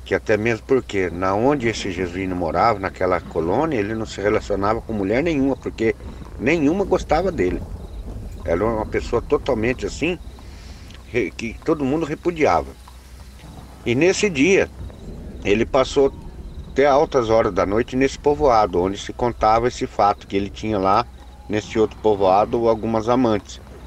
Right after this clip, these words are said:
E conta que ele vindo a cavalo,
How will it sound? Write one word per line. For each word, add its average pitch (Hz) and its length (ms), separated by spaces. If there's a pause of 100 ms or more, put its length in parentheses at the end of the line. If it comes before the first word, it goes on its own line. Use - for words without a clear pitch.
(800)
E 117 160
conta 175 440
que 190 440 (240)
ele 139 280
vindo 120 280
a 110 60
cavalo, 107 540